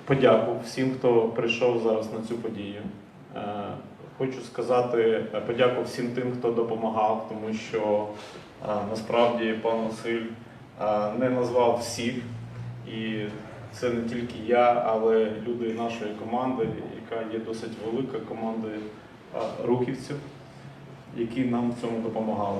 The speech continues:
Рухівців з Західної України, з Франківщини, Львівщини,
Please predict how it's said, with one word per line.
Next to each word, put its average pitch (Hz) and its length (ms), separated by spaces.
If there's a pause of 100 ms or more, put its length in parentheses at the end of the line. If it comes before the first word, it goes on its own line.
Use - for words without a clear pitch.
Рухівців 113 540 (360)
з 101 40
Західної 127 440
України, 117 520 (120)
з 101 60
Франківщини, 107 880 (760)
Львівщини, 113 580